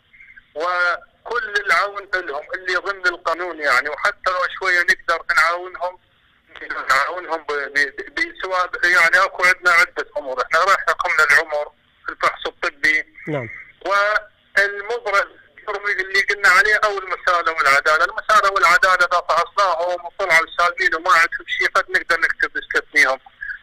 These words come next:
Speaker 1: اللي عنده مبرز جرمي صعب نرجعه.
Speaker 2: نعم.
Speaker 1: اللي تحت ضغط التهديد وظروفه ممكن، يعني، ذاك الوقت نقدر الظروف، فهم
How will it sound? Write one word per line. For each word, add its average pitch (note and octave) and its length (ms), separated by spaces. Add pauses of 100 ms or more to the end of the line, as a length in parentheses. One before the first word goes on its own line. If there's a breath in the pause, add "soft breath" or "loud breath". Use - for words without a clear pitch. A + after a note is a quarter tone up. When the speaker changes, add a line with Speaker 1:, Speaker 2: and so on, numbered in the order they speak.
Speaker 1:
اللي F3+ 180 (120)
عنده F#3 280
مبرز F3 260 (120)
جرمي E3+ 240 (160)
صعب C#3+ 300
نرجعه. B2+ 540 (200)
Speaker 2:
نعم. C3+ 300
Speaker 1:
اللي G3 240
تحت G3 320 (220)
ضغط G3+ 260
التهديد F3+ 640
وظروفه F3+ 600 (420)
ممكن، F#3 520
يعني، D#3 260
ذاك F#3 220
الوقت F3+ 380 (100)
نقدر F#3 460
الظروف، D#3+ 340 (100)
فهم F#3+ 200